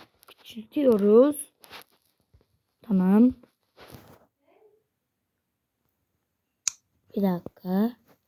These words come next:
Neyse arkadaşlar. Bunu birazcık daha kısaltıyoruz.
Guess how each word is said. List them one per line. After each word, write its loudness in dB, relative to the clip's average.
Neyse -2
arkadaşlar. -2
Bunu -12
birazcık -16
daha -4
kısaltıyoruz. -6